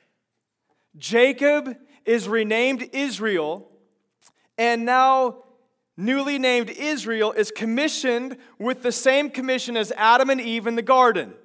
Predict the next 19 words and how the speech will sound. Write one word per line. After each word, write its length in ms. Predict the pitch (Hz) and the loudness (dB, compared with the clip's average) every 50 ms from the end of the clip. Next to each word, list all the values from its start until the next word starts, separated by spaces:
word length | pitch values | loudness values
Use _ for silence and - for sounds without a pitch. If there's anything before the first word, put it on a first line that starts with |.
| _ _ _ _ _ _ _ _ _ _ _ _ _ _ _ _ _ _ _ _ _ _ _ _ - | _ _ _ _ _ _ _ _ _ _ _ _ _ _ _ _ _ _ _ _ _ _ _ _ 0
Now, 120 | 196 214 214 | 0 0 0
this 180 | 220 254 247 | 0 -2 -2
will 80 | 330 277 | -4 -4
blow 300 | 214 240 247 254 262 262 | -2 2 4 4 4 4
your 180 | 254 254 254 | 2 0 -2
mind. 460 | 240 233 233 233 220 190 160 139 135 - _ _ _ _ _ | 0 2 2 4 4 2 0 -4 -8 -14 _ _ _ _ _
The 140 | 165 226 220 | -4 -4 -4
Hebrew 600 | 226 - - 240 269 294 302 294 302 311 311 294 | -4 -6 -6 -4 -2 -2 -2 -2 -2 -4 -4 -4
word 320 | 247 233 233 233 233 226 | 0 2 4 4 2 2
here 220 | - 233 233 226 | -2 -2 -2 -2
for 180 | 226 233 202 196 | -2 -2 -6 -8
company 880 | 196 - - - 233 277 320 302 262 262 233 208 196 202 233 240 - - _ _ _ _ _ _ _ _ _ _ _ _ _ _ _ _ _ _ _ | -8 -10 -6 -2 0 0 0 0 -4 -4 -2 -2 -2 -2 -4 -6 -10 -18 _ _ _ _ _ _ _ _ _ _ _ _ _ _ _ _ _ _ _
can 260 | - 247 254 262 254 | -2 0 0 0 -2
be 140 | 214 254 247 | -4 -8 -8
translated 880 | 247 - - - 254 262 277 294 294 - - 233 240 233 233 240 - | -8 -10 -8 -6 -2 -2 0 -2 -2 -4 -6 -2 0 0 0 0 -2
as 340 | - - 220 220 214 208 214 - | -2 0 2 0 0 0 -2 -8
assembly 1040 | 185 180 - - - 233 233 247 254 254 247 294 302 302 311 311 311 294 302 - _ _ _ _ _ _ _ | -8 -8 -8 -6 -2 -2 0 0 -2 -4 -4 -4 -2 -2 -2 -4 -4 -6 -10 -14 _ _ _ _ _ _ _
or 480 | - 240 262 262 269 262 262 254 247 - - - - _ _ | 0 2 2 4 6 6 6 4 4 0 -6 -14 -20 _ _
congregation. 1120 | - - 226 247 254 254 254 220 254 247 190 247 254 262 247 - - - 202 151 123 - | -8 -2 0 2 2 2 0 -2 -4 -6 -2 0 0 0 0 -4 -6 -6 -8 -8 -10 -14